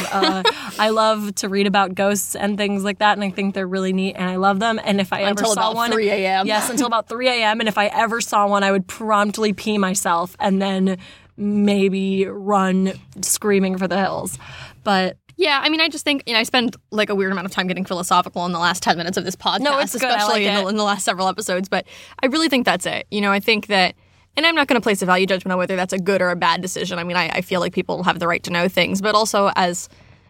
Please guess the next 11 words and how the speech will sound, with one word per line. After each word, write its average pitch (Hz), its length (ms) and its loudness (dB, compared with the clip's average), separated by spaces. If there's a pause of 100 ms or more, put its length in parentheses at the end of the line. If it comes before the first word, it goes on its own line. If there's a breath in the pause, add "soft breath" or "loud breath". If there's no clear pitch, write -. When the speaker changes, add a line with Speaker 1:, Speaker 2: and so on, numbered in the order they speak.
(260 soft breath)
Speaker 2:
a 190 180 -6 (160)
sort 202 300 0
of, 185 360 -2
if 208 140 0
it 202 40 -2
were - 120 0
my 196 180 2
strategic 196 560 -2
responsibility 208 760 0
to 208 180 -2
ensure 190 600 0